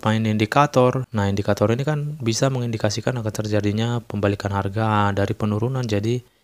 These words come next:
kenaikan. Dari kenaikan jadi penurunan, seperti itu, teman-teman. Jadi banyak cara kita untuk melihat, eh, atau menganalisa akan terjadinya suatu pembalikan harga, teman-teman, seperti ini.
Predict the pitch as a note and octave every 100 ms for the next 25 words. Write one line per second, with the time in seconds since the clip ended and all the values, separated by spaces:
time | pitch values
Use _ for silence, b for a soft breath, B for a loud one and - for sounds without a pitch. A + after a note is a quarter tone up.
0 | _ - G2 G2+ - G#2 G2+ F#2+ b b
1 | b b _ G#2 G2+ - G2+ G2 B2 C#3
2 | C#3 - - G#2+ G#2+ C3 - A2 G#2 G#2+
3 | G#2+ G#2+ G2 - G2 G2+ G#2+ - F#2+ F#2
4 | F#2 F#2 F#2 G#2 B2+ B2+ b b - A2
5 | C3+ B2+ A#2 A2 G#2+ G2+ B2 B2 G#2 G#2
6 | B2 _ A#2 G#2 G2+ A2+ - _ b b
7 | b b b - G#2 G2+ G2+ G2+ G2+ G#2
8 | _ _ _ _ _ A2 A2+ A#2 A2+ G#2
9 | G2+ G2+ - B2 B2+ b b b b -
10 | - A#2 A#2+ A2 A2 G#2+ A#2+ - G#2 -
11 | - G#2 G#2 - G2+ A2 A2+ G#2+ F#2+ G2+
12 | F#2 F#2 F#2 - - F#2 - F#2+